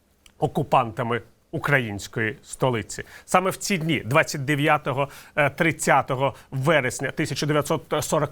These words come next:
першого року, єврейське населення Києва було практично повністю знищено окупантами. Бабин Яр став одним з найбільших символів Голокосту,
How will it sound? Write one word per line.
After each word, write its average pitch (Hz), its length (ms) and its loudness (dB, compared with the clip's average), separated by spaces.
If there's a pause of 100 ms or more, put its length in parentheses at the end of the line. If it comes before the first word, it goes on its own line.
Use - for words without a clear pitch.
першого 135 540 0
року, 160 320 0
єврейське 147 760 0
населення 135 680 0 (120)
Києва 185 420 2 (280)
було 147 440 2 (220)
практично 208 640 0
повністю 151 800 0
знищено 156 560 0
окупантами. 123 680 0 (200)
Бабин 160 460 4
Яр 175 240 4
став - 360 2
одним 170 440 0
з 160 280 2
найбільших 175 840 0
символів 160 640 0 (180)
Голокосту, 170 720 0